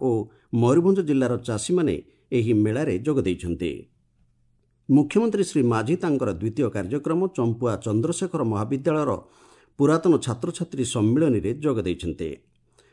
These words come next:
ଅପରାହ୍ନରେ ମୁଖ୍ୟମନ୍ତ୍ରୀ ରାଇକଳା ଗସ୍ତ କରି ସେଠାରେ ଚାଲିଥିବା କ୍ରିକେଟ ମ୍ୟାଚର ଉଦ୍ଯାପନୀ କାର୍ଯ୍ୟକ୍ରମରେ ଯୋଗଦେବେ। ସନ୍ଧ୍ୟାରେ କେନ୍ଦୁଝର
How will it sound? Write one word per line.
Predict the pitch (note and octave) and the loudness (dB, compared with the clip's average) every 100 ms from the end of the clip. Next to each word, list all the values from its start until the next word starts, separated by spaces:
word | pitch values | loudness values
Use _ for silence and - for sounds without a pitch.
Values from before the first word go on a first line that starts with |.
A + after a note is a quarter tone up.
| - | -4
ଅପରାହ୍ନରେ | B2+ C3 F#3 G3+ G#3 | -2 0 2 4 4
ମୁଖ୍ୟମନ୍ତ୍ରୀ | E3+ C3 C3 B2 A#2 A2+ | 4 4 2 2 2 0
ରାଇକଳା | G#2 C3 F3 F#3+ | 0 -2 -2 -4
ଗସ୍ତ | C#3+ A2+ - G2+ | -2 -2 -2 -4
କରି | B2 | -4
ସେଠାରେ | E3+ D#3+ A#2+ G#2+ | -4 -4 -4 -4
ଚାଲିଥିବା | A2+ A2+ A#2+ G#2+ | -4 -2 -4 -4
କ୍ରିକେଟ | - C3 A#2+ F#3+ | -4 -6 -4 -4
ମ୍ୟାଚର | G3 E3+ C3 A2 G#2+ | -2 -2 -2 -2 -4
ଉଦ୍ଯାପନୀ | F#2+ D#3+ D3 B2 | -4 -4 -2 -2
କାର୍ଯ୍ୟକ୍ରମରେ | - G2 F#2+ D#3+ C3 - F#2 | -2 -4 -4 -6 -2 -2 -2
ଯୋଗଦେବେ। | G2+ B2 G#2 D2 C#2+ - _ _ _ _ _ _ - | -2 -2 -2 -4 -8 -12 _ _ _ _ _ _ -18
ସନ୍ଧ୍ୟାରେ | - C#3 D3+ F3+ C3+ | -2 2 4 2 0
କେନ୍ଦୁଝର | C#3 B2+ C#3 E3 - | 2 4 4 4 2